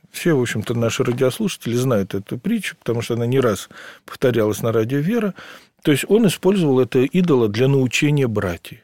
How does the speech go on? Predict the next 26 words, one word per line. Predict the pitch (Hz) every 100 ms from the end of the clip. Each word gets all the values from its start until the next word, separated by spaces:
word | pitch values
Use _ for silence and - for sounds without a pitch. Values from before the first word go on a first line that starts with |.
| _
Он | 113 107
потом | 107 107
вывел | 101 95 90 85
из | 113 98
этого, | 90 - 85 104 - - _ _ - 131
скажем | - 90 87
так, | - - - - -
ну, | 113 98 87 - - - - - 117
нравственную | 127 127 - 107 104 101 101 -
основу, | 123 - 226 226 113 92 - - - -
м, | - 110
что, | 113 - 104
говорит, | 110 107 -
«Как-то | 151 135 151
реагировала | 156 175 247 214 113
на, | 107 104
на, | 98 101 113 110
эта | 131 123
статуя | 123 - 95 - 87 92 - -
на | 110 104 98 95
мои | 120 117 110
действия?» | 104 87 - 98
Э, | 104 104 104
они | 107
говорят: | 98 92 92 -
«Нет». | 110